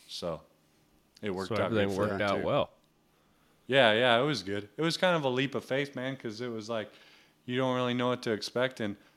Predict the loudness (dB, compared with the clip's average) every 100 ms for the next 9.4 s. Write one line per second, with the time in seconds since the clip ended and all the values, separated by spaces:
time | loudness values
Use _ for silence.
0 | _ 2 4 4 2 0 -4 -2 0 0
1 | -4 -12 _ _ _ _ _ _ -6 -6
2 | -6 -6 -4 -4 -4 -4 -4 0 0 0
3 | -2 -4 -4 -4 -4 -4 -6 -6 -4 -4
4 | -4 -4 -8 -6 -4 -4 -6 -4 -2 -2
5 | -2 -6 -6 -10 -12 _ _ _ _ _
6 | -20 _ -6 -4 -4 -4 -6 -2 -2 -2
7 | -6 -6 -6 -4 -6 -8 _ _ -8 -8
8 | -6 -6 -6 -6 -2 0 0 -4 -4 -6
9 | -8 -4 -4 -4